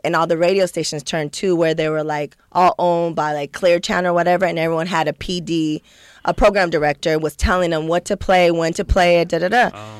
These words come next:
Speaker 1: So, so the Wake Up Show was on late at night, um, but they were still having to answer to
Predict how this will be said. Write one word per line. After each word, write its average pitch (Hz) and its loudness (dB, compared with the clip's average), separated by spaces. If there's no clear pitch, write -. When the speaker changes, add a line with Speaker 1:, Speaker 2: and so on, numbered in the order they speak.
Speaker 1:
So, 185 4
so 175 4
the 175 -2
Wake 220 2
Up 220 0
Show 185 4
was 175 0
on 170 0
late 165 0
at 135 -2
night, 151 -10
um, 151 -2
but 170 -2
they 185 4
were 170 4
still 175 0
having 165 -2
to - -6
answer 160 -4
to 160 -6